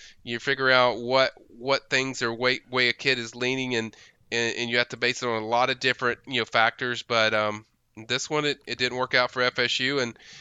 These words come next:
this isn't the first time they've lost kids in Alabama. So, uh, it's certainly been a, been a problem, and I think it'll be less of a problem if you're,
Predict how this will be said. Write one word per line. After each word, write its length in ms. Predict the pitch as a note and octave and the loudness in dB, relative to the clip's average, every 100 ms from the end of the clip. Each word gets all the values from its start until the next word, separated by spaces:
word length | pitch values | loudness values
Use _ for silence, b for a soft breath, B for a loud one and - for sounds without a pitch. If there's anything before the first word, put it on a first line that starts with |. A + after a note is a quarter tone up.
| b | b
this 180 | - A#2+ | -4 2
isn't 220 | D3+ C#3+ | 2 0
the 60 | D3+ | -6
first 320 | D3 D#3 D3 | 4 4 4
time 220 | D3 C3 | 4 4
they've 180 | B2 A#2+ | 4 0
lost 260 | B2 B2 - | 2 0 2
kids 220 | B2 B2 | -2 0
in 80 | A#2+ | 2
Alabama. 500 | A#2 A#2 B2 A#2 G2+ _ _ - | 2 4 2 2 -2 _ _ -14
So, 360 | - A2 G#2+ | 0 2 4
uh, 200 | G#2 G2+ G2 b b b _ | 2 0 -2 b b b _
it's 220 | G#2+ - | -10 -6
certainly 420 | - B2+ A#2 B2 | -2 -2 0 -2
been 220 | A#2 A#2+ | 0 0
a, 320 | A#2 - A#2+ | 0 -2 -6
been 180 | A#2 A#2+ | -2 -2
a 60 | A#2+ | -2
problem, 500 | - A#2 B2+ C3+ A#2 | 2 4 4 2 -2
and 240 | A2 G#2+ b b b b b b _ | -4 -6 b b b b b b _
I 100 | E3+ | 10
think 140 | G#3 G#3 | 12 10
it'll 100 | F3+ | 6
be 140 | C#3+ | 4
less 480 | B2 B2 B2+ C#3+ - | 2 0 4 4 4
of 100 | D#3 | 0
a 80 | D3 | 0
problem 560 | D3+ D3 D3+ D3+ D3+ | 4 4 4 0 -6
if 240 | A#2+ C3 C3+ | -2 -2 -2
you're, 380 | B2+ B2+ B2 | 0 2 0